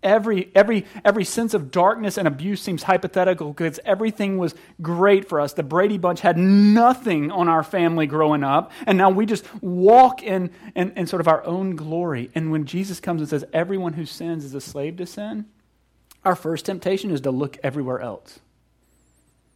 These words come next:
"Yeah, I think you're right about that one, Jesus." It's a difficult thing to realize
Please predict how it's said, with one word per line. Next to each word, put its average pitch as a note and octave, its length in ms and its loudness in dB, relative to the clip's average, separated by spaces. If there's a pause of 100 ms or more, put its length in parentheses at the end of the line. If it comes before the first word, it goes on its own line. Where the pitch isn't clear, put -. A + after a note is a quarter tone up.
(2000)
"Yeah, C3 120 -4
I B2 60 -4
think C3 160 -12
you're A#2+ 100 -8
right A2 140 -8
about G#2 180 -14
that G#2+ 160 -12
one, G#2 140 -16
Jesus." - 320 -20 (3000)
It's - 120 -14
a C#3 40 -8
difficult E3+ 600 -12
thing D3+ 340 -8
to C#3 120 -14
realize B2 760 -8